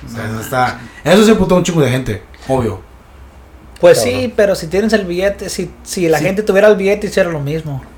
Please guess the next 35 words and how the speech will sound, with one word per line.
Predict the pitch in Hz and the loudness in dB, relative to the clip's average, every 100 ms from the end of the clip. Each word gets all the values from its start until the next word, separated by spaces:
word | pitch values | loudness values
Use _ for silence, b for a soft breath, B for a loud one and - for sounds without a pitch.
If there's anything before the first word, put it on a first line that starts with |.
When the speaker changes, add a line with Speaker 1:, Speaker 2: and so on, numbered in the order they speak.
| - | -12
Speaker 1:
Sí, | - 214 170 | 2 4 6
obvio, | 180 180 | 8 8
Speaker 2:
Siempre | 175 | 8
Speaker 1:
o | 151 | 8
sea, | 135 | 6
Speaker 2:
para, | - | 8
Speaker 1:
obvio, | 208 226 | 8 10
obvio | 208 | 10
Speaker 2:
siempre | 202 196 | 8 6
Speaker 1:
que | 147 | 6
sí. | |
Speaker 2:
para | 190 165 | 4 4
tratar | 156 180 202 | 2 2 2
de | |
ayudar | 190 175 190 | 4 4 4
a | 185 | 0
tus | 151 | -4
hijos, | 180 175 170 | -4 -2 -2
ayudar | 156 139 151 | -2 -2 -2
a, | 151 135 - | -4 -6 -10
pues | 139 | -10
siempre | - 156 170 | -6 -6 -6
lo | 160 | -6
van | 147 143 | -6 -8
a | |
hacer, | 127 127 | -4 0
Speaker 1:
Obvio | 143 | 2
que | - | 2
Speaker 2:
¿me | 117 | -4
Speaker 1:
sí, | 131 | -2
güey. | 139 117 | -2 -2
Speaker 2:
entiendes? | 113 123 127 | -6 -6 -8
Speaker 1:
Eh, | - | -8
como | 143 139 135 | -4 -4 -2
también, | 131 147 151 | -2 -2 -2